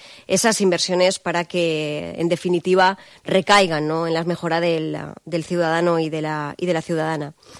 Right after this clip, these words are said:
Y te decía que, que es importante también esa, cubrir esas necesidades en servicios sociales y por eso hemos aumentado también esa partida presupuestaria con uno coma cinco millones más de euros en relación al dos mil dieciocho,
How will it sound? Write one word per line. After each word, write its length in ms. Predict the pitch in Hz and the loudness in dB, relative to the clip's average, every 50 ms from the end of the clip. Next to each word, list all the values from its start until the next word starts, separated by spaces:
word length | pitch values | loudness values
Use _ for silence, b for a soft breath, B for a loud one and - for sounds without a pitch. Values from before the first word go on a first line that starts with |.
| B B B B | B B B B
Y 120 | B 196 180 | B 0 2
te 80 | 226 | 4
decía 420 | 220 208 196 - - 240 269 285 277 | 4 4 4 2 4 4 4 4 6
que, 340 | - 262 254 240 214 - _ b b b b b b | 6 4 4 4 4 0 _ b b b b b b
que 100 | - 202 | 2 4
es 80 | - | 6
importante 480 | 233 233 220 208 202 214 220 226 214 202 | 6 6 6 6 6 6 4 4 4 2
también 500 | - 175 175 175 190 208 214 208 180 175 | 2 2 2 4 4 4 6 4 4 4
esa, 440 | 175 175 - 208 190 180 180 170 165 - | 2 2 2 4 6 6 6 6 4 2
cubrir 360 | - 202 175 190 214 220 208 | 2 4 4 6 6 6 6
esas 180 | 196 202 196 196 | 4 2 2 0
necesidades 680 | 196 185 - 180 170 - 180 165 170 180 185 190 180 | 0 -2 -2 -4 -4 -2 0 2 4 4 4 4 2
en 100 | 190 175 | 0 -2
servicios 380 | - 175 160 170 170 - 196 185 | -4 -4 -2 -4 -4 -4 -4 -6
sociales 500 | 185 - - 185 180 185 196 214 - B B B B B B B B | -6 -4 0 0 2 2 0 -2 -4 B B B B B B B B
y 140 | - 226 190 | 0 2 4
por 200 | - 196 190 190 | 6 6 6 6
eso 220 | 196 - 254 247 | 6 6 4 4
hemos 240 | 226 208 208 202 208 | 4 4 4 2 2
aumentado 560 | 208 190 185 175 175 170 175 180 185 196 190 | 2 2 2 2 4 4 4 4 4 2 2
también 480 | - 175 160 165 170 180 185 190 190 180 | 0 0 0 0 2 4 4 4 4 2
esa 260 | 170 - 196 175 175 | 0 0 0 -2 0
partida 500 | - - 147 147 - - 208 214 202 196 | 0 0 -2 -2 -2 -2 0 2 2 0
presupuestaria 760 | - 170 - 175 160 - 156 151 - 190 190 196 202 190 175 | 0 -4 -6 -6 -6 -8 -8 -6 0 2 2 4 4 2 0
con 140 | - 160 165 | -2 -2 0
uno 180 | 170 180 185 | 2 2 2
coma 220 | 170 185 160 156 160 | 2 0 0 0 -2
cinco 380 | - - 196 196 185 - 180 | 0 2 2 2 2 2 0
millones 460 | 170 165 156 160 165 165 165 151 - | 0 0 0 -2 -2 -2 -2 -2 -2
más 200 | 170 160 156 156 | -2 -4 -4 -2
de 160 | 156 170 156 165 | -2 -2 0 2
euros 300 | 190 202 196 180 156 165 | 2 2 2 0 -2 -4
en 100 | 156 147 | -4 -6
relación 340 | - - 147 - - 165 165 | -4 -6 -6 -4 -2 -2 0
al 100 | 170 165 | 0 -2
dos 140 | 160 151 160 | -2 -4 -4
mil 180 | 165 160 156 | -4 -4 -4
dieciocho, 640 | 143 151 - - 151 156 170 175 - - 220 226 | -6 -8 -8 -6 -4 -4 -4 -4 -4 -4 -4 -4